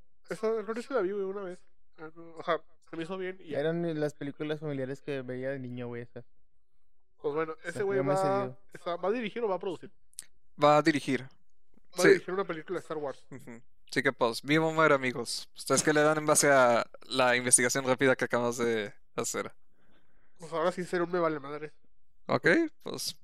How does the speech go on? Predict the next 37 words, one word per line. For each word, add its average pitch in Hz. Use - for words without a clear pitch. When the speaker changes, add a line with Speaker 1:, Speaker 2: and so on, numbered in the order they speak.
Speaker 1:
Hasta -
Speaker 3:
vale 143
Speaker 1:
no 143
Speaker 3:
ma-, 233
Speaker 1:
ver, 247
hasta -
Speaker 3:
vale 156
Speaker 1:
no 233
ver 262
más 262
información 254
de 214
ese 214
proyecto, 226
me 180
vale 156
madre. 127
Speaker 3:
Pues 202
sí, 131
es 123
una 147
noticia 135
rápida, 127
así 117
que 123
vale 160
madres, 196
no 151
ocupa 147
nada 131
Speaker 1:
No, -
Speaker 3:
más 131
que 143
Speaker 1:
no 269
Speaker 3:
hacer. 269
Speaker 1:
ocupa 254
sonido. 151